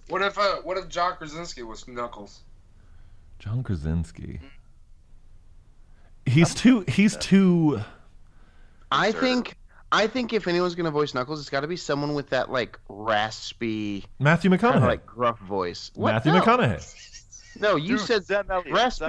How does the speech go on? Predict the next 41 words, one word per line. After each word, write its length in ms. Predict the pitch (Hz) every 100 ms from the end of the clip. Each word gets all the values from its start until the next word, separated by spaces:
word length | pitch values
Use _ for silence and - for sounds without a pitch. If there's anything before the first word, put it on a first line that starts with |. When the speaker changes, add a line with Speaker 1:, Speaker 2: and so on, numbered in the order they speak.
| 247
Speaker 3:
Sam 80 | 208
Speaker 4:
and 100 | 180
Speaker 3:
Elliott. 120 | 82 - _ - -
Speaker 2:
Matthew 400 | 90 92 - 147
Speaker 1:
Uh, 80 | 165
Speaker 2:
McConaughey. 340 | 233 302 240
Speaker 1:
no, 220 | 190 -
Sam, 40 | 208 -
no, 240 | 160 151 147
Sam 360 | - 196 202 185
Elliott's 360 | 208 196 -
too 140 | - 175
rough 240 | 196 185
for 180 | 123 107 113
Knuckles. 480 | 117 107 - - -
Speaker 3:
I'm 80 | 147
just 220 | 147 139
kidding. 320 | - 143 85 69 71 71 80
I 40 |
was 120 | 85
making 380 | 101 104 92 87
a 60 | 78
joke. 300 | - 65 64 -
Speaker 2:
I'm 100 | 98
just 140 | 110
saying, 320 | 123 113 98
Speaker 3:
'Cause 140 | 87 -
he 60 | -
said 260 | 85 98 - - - - -
Speaker 2:
uh, 40 | 98
all 60 |
right. 200 | 107 98
l-, 120 | 95 104
well, 200 | 110 123
here, 360 | 151 156 101 95
how 100 | 120
about 160 | 120 113
this? 320 | 107 92 -
Um, 520 | 104 107 104 104 104 -
if 180 | 110 104
Speaker 1:
Bold. 280 | - 87